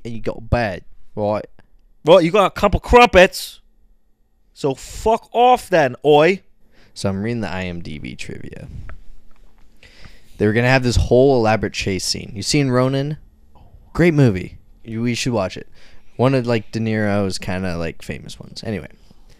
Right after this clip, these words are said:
Speaker 1: kind of, like, spy-ish thing. He has a fantastic car chase scene in that movie. They were gonna replicate it
Speaker 2: Oh.
Speaker 1: in this movie.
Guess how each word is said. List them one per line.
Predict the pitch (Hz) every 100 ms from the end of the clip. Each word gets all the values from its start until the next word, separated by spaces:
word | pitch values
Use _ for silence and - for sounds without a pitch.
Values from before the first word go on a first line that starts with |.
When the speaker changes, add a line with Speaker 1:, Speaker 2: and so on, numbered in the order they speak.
| -
Speaker 1:
kind | - 117
of, | 110
like, | 104
spy-ish | - - 95 95 90 -
thing. | 104 92 92
He | 87 113
has | 107 92 -
a | 101
fantastic | - 101 92 - - 107 98 - 92 - - -
car | 92 90
chase | - 85 80
scene | - 87 - - -
in | 95
that | 90 -
movie. | 82 71 - - - - - -
They | 120
were | 127
gonna | 135 156
replicate | 87 95 - 107 - 78 -
it | - - - - -
Speaker 2:
Oh. | 120 147 156 143 117 95 78
Speaker 1:
in | 113
this | 104 -
movie. | 117 117 87 82